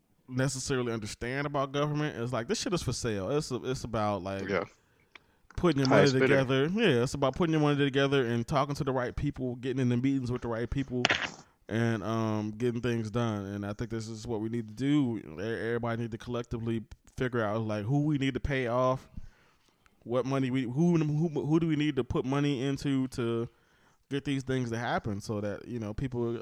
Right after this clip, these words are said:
Speaker 1: are given opportunities to succeed in this economy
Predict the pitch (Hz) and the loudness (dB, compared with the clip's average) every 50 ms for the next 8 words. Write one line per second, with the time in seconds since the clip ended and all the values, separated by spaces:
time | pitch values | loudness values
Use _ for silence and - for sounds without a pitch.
0 | 50 65 90 101 101 98 98 - - - - - _ _ - 104 117 117 123 117 | -6 -6 -4 -2 -2 -2 -4 -6 -8 -10 -16 -20 _ _ -18 -12 -8 -6 -4 -2
1 | 127 117 92 90 120 - 113 - - 135 123 123 117 120 120 117 113 - 113 110 | -2 -2 -2 -2 -4 -6 -6 -4 -2 -2 -2 0 0 0 -2 -2 -2 -2 -2 0
2 | 110 107 107 107 107 107 110 - _ _ _ _ _ _ _ - - 139 - - | 0 0 0 0 0 -2 -4 -6 _ _ _ _ _ _ _ -12 -10 -8 -8 -4
3 | - 139 143 151 143 120 107 104 101 - - - 113 - 123 127 139 135 120 113 | -2 -2 0 0 0 -2 -4 -4 -6 -8 -10 -12 -8 -4 -2 0 0 0 0 0
4 | 113 117 | -2 -4